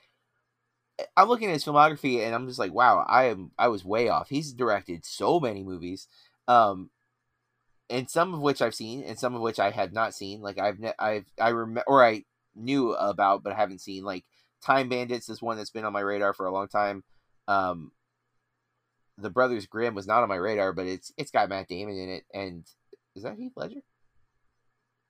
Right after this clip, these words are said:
It is. I didn't realize that was Heath and, uh, Matt Damon together in that movie. Um, and he's got a few other movies that I've, I've heard of, uh, but,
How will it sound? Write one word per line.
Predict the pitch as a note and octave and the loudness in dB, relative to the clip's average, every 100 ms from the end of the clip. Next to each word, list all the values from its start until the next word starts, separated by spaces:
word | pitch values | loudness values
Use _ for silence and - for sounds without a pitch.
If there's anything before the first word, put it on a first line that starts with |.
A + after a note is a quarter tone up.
| _ _ _ _ _ _ _ _ _ - | _ _ _ _ _ _ _ _ _ -12
It | A#2 | -8
is. | - A3+ A#2 - - | -6 -6 -6 -8 -8
I | |
didn't | B2+ A#2 | -6 -6
realize | A#2+ G#2+ F#2+ | -6 -6 -6
that | D#2 | -8
was | F2 - _ _ - | -10 -18 _ _ -20
Heath | A2 A2 G#2+ G#2+ | -16 -14 -14 -14
and, | F#2 F2 _ _ _ _ _ - | -16 -16 _ _ _ _ _ -2
uh, | F#2 F2+ | -2 -2
Matt | G2 E2+ | -6 -6
Damon | G#2 B2 | -8 -10
together | - F2 F2+ F2 | -10 -8 -6 -6
in | F2 | -8
that | F2 | -10
movie. | F#2+ G#2+ - | -10 -8 0
Um, | A2 G#2+ F2 - _ _ _ _ _ _ _ _ _ _ _ _ _ | 2 2 -2 -12 _ _ _ _ _ _ _ _ _ _ _ _ _
and | F3+ | -10
he's | F#3+ | -4
got | F#3+ | 0
a | D3 | 0
few | D3+ | 2
other | C3+ | 0
movies | B2+ B2+ A#2+ | 0 -4 0
that | A2 | 0
I've, | G2 F#2+ - | 0 -2 -4
I've | G2+ F2+ | -4 -2
heard | C3+ C3 | -2 2
of, | A#2+ A2+ A2+ - | 2 0 -2 -2
uh, | G2+ F2 E2+ - | 0 0 -2 2
but, | C#3 | 2